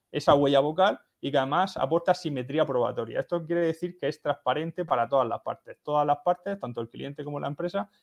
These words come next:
tendrían a su disposición inmediatamente, eh, el contrato con la grabación en baja calidad, con marca agua sonora para que no se pudiera reproducir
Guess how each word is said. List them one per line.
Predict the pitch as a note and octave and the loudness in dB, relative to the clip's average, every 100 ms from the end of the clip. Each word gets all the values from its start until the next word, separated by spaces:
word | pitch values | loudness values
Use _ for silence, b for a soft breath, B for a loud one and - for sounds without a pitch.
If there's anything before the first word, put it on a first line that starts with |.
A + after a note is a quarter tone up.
| _ | _
tendrían | - C3 C3+ D#3+ E3+ E3 | -4 -4 -2 0 0 0
a | |
su | D#3+ D#3+ | -2 -4
disposición | D#3 D3+ D3 D3+ F3 C#3+ A#2+ _ | -4 -4 -6 -4 -4 -4 -8 _
inmediatamente, | C3 A#2+ B2 D3 D#3 E3+ F#3 - A3+ - _ _ - | -10 -6 -4 -2 -2 -4 -8 -8 -10 -10 _ _ -8
eh, | A#2 A#2 A2+ A#2 A#2 A#2 - | -4 -2 -2 -2 -4 -4 -4
el | C#3 | -4
contrato | C3+ B2 B2 D#3 D#3+ F3 | -2 -2 2 0 2 0
con | C3+ | 2
la | A2+ | 0
grabación | A2 A2 A2 C#3+ C3 | 0 -2 -2 -6 -8
en | B2+ | -4
baja | C3 - | -4 -2
calidad, | C3 C3+ C#3+ E3 E3 | -2 -2 0 2 2
con | C#3 | 0
marca | A#2 B2+ C3+ | -2 0 2
agua | C3 B2+ | 2 2
sonora | - C3 D#3 A#2+ | -2 -4 -2 -2
para | G#2+ | -2
que | G#2+ | -8
no | G#2+ | -12
se | A#2 | -12
pudiera | B2+ B2+ C3 | -8 -2 -2
reproducir | C3 D#3 D#3+ D#3+ G3+ A#3 | -2 -2 -2 -2 -4 -6